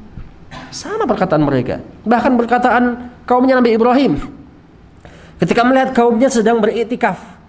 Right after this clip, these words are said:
mengelilingi, mengitari, duduk-duduk, berzikir kepada Allah, tapi di samping berhala-berhala, kuburan-kuburan. Nabi Ibrahim mengatakan, "Watlu alaihim naba Ibrahim."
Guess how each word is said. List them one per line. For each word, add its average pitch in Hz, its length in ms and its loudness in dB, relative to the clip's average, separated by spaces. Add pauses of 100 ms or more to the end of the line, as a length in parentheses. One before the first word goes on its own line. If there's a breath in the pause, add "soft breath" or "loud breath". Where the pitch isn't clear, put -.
(300)
mengelilingi, 226 640 2
mengitari, 214 640 -2 (320)
duduk-duduk, 202 560 -2
berzikir 202 480 -4
kepada 185 240 -4
Allah, 240 320 -6 (240 loud breath)
tapi 202 160 -8
di 151 160 -4
samping 196 640 -6
berhala-berhala, 127 800 -6
kuburan-kuburan. 131 720 -4 (800)
Nabi 190 160 4
Ibrahim 170 240 2
mengatakan, 160 400 -2 (4000)
"Watlu 175 320 4
alaihim 151 400 4
naba 123 320 2
Ibrahim." 110 560 -6